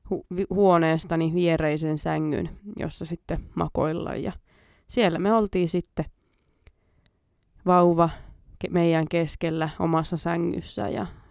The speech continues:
yritettiin sitten nukkua vähän ton kovan koitoksen jälkeen, että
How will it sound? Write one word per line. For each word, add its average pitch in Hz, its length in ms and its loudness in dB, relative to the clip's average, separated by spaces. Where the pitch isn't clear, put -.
yritettiin 170 520 -4
sitten 165 240 -6
nukkua - 460 -4
vähän 156 320 -6
ton 165 120 -2
kovan 160 340 2
koitoksen 165 600 0
jälkeen, 175 520 -4
että - 160 -10